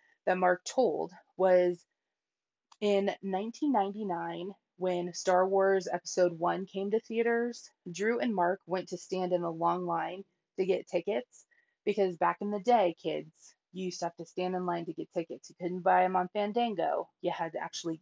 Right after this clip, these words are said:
go there and buy them. And of course, Star Wars was a big deal. So they went to go stand in line to get tickets,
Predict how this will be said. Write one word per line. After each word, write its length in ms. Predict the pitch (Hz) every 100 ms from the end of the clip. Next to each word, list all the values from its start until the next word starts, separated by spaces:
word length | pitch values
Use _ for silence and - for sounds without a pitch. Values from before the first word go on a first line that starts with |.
| -
go 200 | 180 175
there 220 | 170 175
and 160 | 165 165
buy 240 | 156 151
them. 220 | - - 180 _ - _ -
And 200 | 196 190
of 100 | 180 -
course, 340 | - 220 196 -
Star 260 | 185 175
Wars 440 | 165 175 175 175 -
was 220 | 170 160
a 140 | - 165 -
big 300 | 185 165 165
deal. 340 | - - - _ _ _ _ _ _ _ _ _ _
So 340 | - 233 220 196 _ _ -
they 240 | 185 247
went 260 | 226 226 -
to 80 |
go 120 | 202 202
stand 280 | - 196
in 80 | 214
line 220 | 196 185
to 80 | 185
get 180 | 202 208
tickets, 480 | - 170 180 185